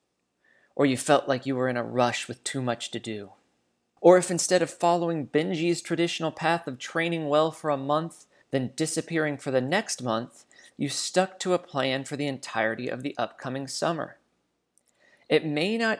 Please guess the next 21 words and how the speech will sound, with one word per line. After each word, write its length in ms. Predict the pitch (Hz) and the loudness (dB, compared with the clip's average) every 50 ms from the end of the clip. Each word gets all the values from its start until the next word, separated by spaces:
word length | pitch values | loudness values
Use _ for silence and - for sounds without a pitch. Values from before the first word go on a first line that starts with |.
| - | -4
even 380 | - 160 165 165 180 165 156 147 | -4 -4 -2 -2 -2 -4 -4 -4
mean 240 | 156 160 165 170 - - - | -4 -4 -4 -4 -6 -6 -4
adding 360 | 127 127 135 143 151 156 156 | -2 0 0 0 0 -2 -2
a 80 | 156 151 | -4 -4
lot 280 | 135 123 120 117 127 | -2 -2 -2 0 -2
of 140 | 135 131 131 | -2 -4 -6
miles 500 | 123 113 113 113 113 120 123 127 127 - | -4 -2 0 0 0 0 0 -2 -4 -6
to 160 | - - 139 | -10 -8 -6
your 120 | 131 143 139 | -6 -4 -4
routine. 720 | 139 147 151 147 - - - 190 214 190 131 107 92 - - _ _ _ _ _ _ _ _ _ _ _ _ _ _ _ _ _ _ _ | -2 -2 -4 -4 -6 -8 -6 -6 -6 -6 -8 -10 -14 -18 -20 _ _ _ _ _ _ _ _ _ _ _ _ _ _ _ _ _ _ _
Instead, 840 | - 135 131 127 - - - - 208 208 226 226 196 185 175 190 196 - - _ _ _ _ _ - | -6 -4 -2 -2 -2 -4 -2 0 2 4 4 6 4 4 2 0 -4 -8 -12 _ _ _ _ _ -6
even 260 | 170 180 180 196 190 - | -4 -2 0 0 0 0
a 100 | 147 135 | -2 -4
slight 680 | - - - - - - 127 120 139 151 185 202 202 - - | -4 -4 -4 -4 -6 -6 -6 -2 0 0 0 0 -2 -4 -4
increase, 760 | - 127 117 107 - - - - - - - - - - - _ _ _ _ _ _ - | -2 -2 -2 -4 -8 -10 -14 -14 -12 -12 -14 -14 -14 -16 -18 _ _ _ _ _ _ -12
consistently 1000 | - - 135 123 - - - - - 190 185 - - - 202 185 - 151 151 135 | -8 -8 -6 -4 -4 -2 -2 -2 0 0 0 -2 -2 -4 -4 -6 -6 -6 -8 -8
practiced, 720 | 127 - - 113 107 104 - - 110 101 - - - - - _ _ _ _ _ _ _ _ _ - | -8 -6 -4 -4 -4 -4 -6 -8 -12 -12 -10 -12 -16 -18 -20 _ _ _ _ _ _ _ _ _ -8
may 360 | 123 131 135 135 151 175 190 | -2 0 2 2 2 2 0
net 460 | 185 156 127 120 120 135 - - _ | -2 -2 0 0 0 -2 -4 -8 _
big 220 | - 117 120 117 127 | -6 -6 -4 -4 -4
results. 800 | 123 143 139 - 185 190 170 - - - - - - - - | -6 -4 0 2 2 2 2 0 -4 -10 -10 -10 -10 -12 -14